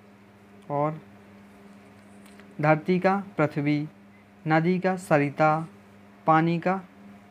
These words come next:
सलीला हो जाएगा, जल हो जाएगा। प्रश्न क्रमांक बाईस है, निम्नलिखित वाक्यों को दानी पेड़ कहानी के आधार पर क्रम से लिखिए। ये उल्टे सीधे लिखे हुए हैं। लड़का फल तोड़ कर ले गया,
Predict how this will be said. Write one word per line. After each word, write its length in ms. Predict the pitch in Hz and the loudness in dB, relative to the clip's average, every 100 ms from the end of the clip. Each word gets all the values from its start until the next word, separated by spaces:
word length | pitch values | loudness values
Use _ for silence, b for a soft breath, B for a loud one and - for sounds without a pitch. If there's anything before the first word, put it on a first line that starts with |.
| - - - - - - - - - - - - - - - - - | -20 -20 -20 -20 -20 -20 -20 -20 -20 -20 -20 -20 -20 -20 -20 -20 0
सलीला 360 | 156 151 151 | 2 2 2
हो 160 | 151 143 | 0 -2
जाएगा, 320 | 131 131 143 143 - - - - - - - - - - - 143 | -4 -6 -8 -12 -20 -20 -20 -20 -20 -20 -20 -20 -20 -20 -14 2
जल 220 | 160 151 | 4 4
हो 140 | 139 | 2
जाएगा। 420 | 135 135 135 139 139 - - - - - - B B B B - | -2 -4 -4 -8 -12 -20 -20 -20 -20 -20 -20 B B B B -8
प्रश्न 200 | 175 214 | -4 2
क्रमांक 220 | 233 226 | 2 6
बाईस 300 | 202 196 202 | 8 6 6
है, 240 | 202 214 214 - - - - - 175 | 2 2 -2 -12 -20 -20 -20 -10 -4
निम्नलिखित 360 | 190 214 226 | 0 0 0
वाक्यों 400 | 220 180 170 202 | 4 2 2 -2
को 120 | 190 | -2
दानी 320 | 175 156 160 180 | 2 2 2 2
पेड़ 200 | 185 185 | 0 0
कहानी 360 | 165 165 165 | -2 -2 -2
के 100 | 160 | -2
आधार 260 | 165 147 147 | 0 2 0
पर 140 | 165 | -2
क्रम 280 | 160 - 160 | -4 -4 -4
से 200 | 151 170 | -2 -2
लिखिए। 440 | 165 131 139 127 113 - - - - - - - 151 | -2 -4 -6 -6 -8 -16 -20 -20 -20 -20 -20 -10 -2
ये 80 | |
उल्टे 260 | 160 165 185 | 0 2 0
सीधे 240 | 185 190 | 0 0
लिखे 240 | 190 170 185 | 2 2 2
हुए 160 | 175 | 2
हैं। 100 | 165 | 2
लड़का 300 | 165 147 143 | 0 0 0
फल 200 | 156 156 | 0 -2
तोड़ 240 | 151 151 151 | -2 -4 -4
कर 160 | 151 | -4
ले 200 | 151 143 | -4 -4
गया, 340 | 143 143 143 | -2 -2 -2